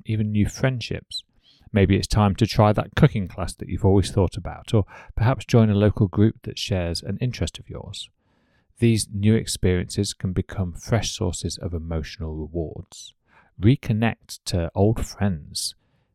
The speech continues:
You know, just reignite something or create something new. You'll be surprised what you're capable of if you put your mind to it. Another key strategy is mindfulness, meditation.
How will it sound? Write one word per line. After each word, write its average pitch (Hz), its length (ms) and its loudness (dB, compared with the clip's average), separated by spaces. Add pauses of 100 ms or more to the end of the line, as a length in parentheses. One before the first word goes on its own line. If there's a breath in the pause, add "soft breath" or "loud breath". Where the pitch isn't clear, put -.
You - 120 -6
know, 78 220 -6
just - 260 0
reignite 110 680 2
something 131 680 0
or 92 160 2
create 107 500 2
something 92 640 -2
new. 82 320 -4 (240 soft breath)
You'll 98 140 2
be - 60 0
surprised 101 800 0
what 95 360 -4
you're 92 160 2
capable 92 520 -2
of 78 200 -6
if - 160 -4
you 92 60 4
put - 200 -6
your - 100 -20
mind 80 300 -8
to - 160 -6
it. - 160 -10 (1120 soft breath)
Another 151 240 8
key 117 220 2
strategy 85 800 -6
is 87 380 -6 (760)
mindfulness, 98 800 -6 (180)
meditation. 104 800 -6